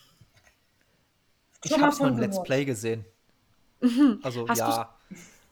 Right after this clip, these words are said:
Speaker 3: ha-, hast, hast du's komplett gesehen? Weißt du, was dann abgeht, oder?
Speaker 1: Nee,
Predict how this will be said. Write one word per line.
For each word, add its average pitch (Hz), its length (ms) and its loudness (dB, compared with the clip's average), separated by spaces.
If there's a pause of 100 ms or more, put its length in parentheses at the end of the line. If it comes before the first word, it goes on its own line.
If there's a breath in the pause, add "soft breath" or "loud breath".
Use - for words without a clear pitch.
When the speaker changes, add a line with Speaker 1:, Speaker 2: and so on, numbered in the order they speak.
(420)
Speaker 3:
ha-, 226 240 2
hast, 226 260 -2
hast 247 180 -2
du's 262 100 -10
komplett 254 420 0
gesehen? 247 360 2
Weißt 240 260 2
du, 254 60 -6
was 247 240 0
dann 226 200 -2
abgeht, - 720 -4
oder? 185 260 -2
Speaker 1:
Nee, 160 400 0